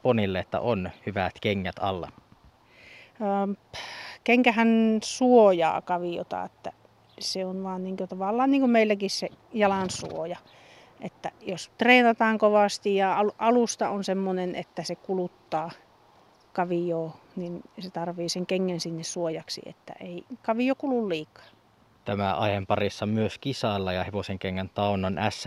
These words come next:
Speaker 1: M-kisat ovat tulossa nyt syyskuussa yhdestoista kahdestoista päivä Tampereella. Oletko sä itse käynyt kisoissa tai menossa kenties tänne kisoihin?
Speaker 2: En oo käynyt kisoissa, et en, enkä varmaan mene, että,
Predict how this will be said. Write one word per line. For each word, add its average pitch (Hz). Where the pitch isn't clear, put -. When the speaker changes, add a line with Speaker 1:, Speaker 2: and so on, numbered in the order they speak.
Speaker 1:
M-kisat 90
ovat 98
tulossa 98
nyt 95
syyskuussa 95
yhdestoista 95
kahdestoista 98
päivä 90
Tampereella. 87
Oletko 156
sä 135
itse 127
käynyt 95
kisoissa 107
tai 92
menossa 107
kenties 90
tänne 90
kisoihin? 92
Speaker 2:
En 208
oo 196
käynyt 180
kisoissa, 170
et -
en, 180
enkä 185
varmaan 185
mene, 185
että, 170